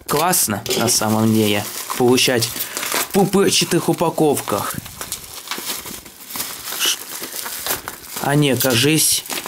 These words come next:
это не два телефона одним лотом, это я получаю сейчас один телефон, потому что на нём зарядка. Оригинальная самсунговская. А что у нас за Samsung такой, интересно?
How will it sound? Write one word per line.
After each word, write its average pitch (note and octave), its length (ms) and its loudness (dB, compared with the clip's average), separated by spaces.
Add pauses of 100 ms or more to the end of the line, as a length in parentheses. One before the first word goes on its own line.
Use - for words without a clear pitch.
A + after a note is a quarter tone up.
(280)
это D3 240 2
не E3 140 6
два D#3 200 2
телефона D3 500 4
одним C3+ 260 4
лотом, B2+ 300 6
это B2+ 160 2
я C3 100 4
получаю C#3 520 4
сейчас D3 420 2
один D#3 300 4
телефон, B2 680 4
потому C3 400 4
что D3+ 320 2 (880)
на C3 100 2
нём C#3 260 6
зарядка. C3+ 720 2 (420)
Оригинальная C3+ 580 4
самсунговская. D3+ 1000 2 (480)
А C3 100 -2
что D3+ 180 2
у D3+ 60 6
нас D3+ 200 2
за D3+ 120 4
Samsung D#3+ 580 4
такой, C3 340 2
интересно? B2 800 4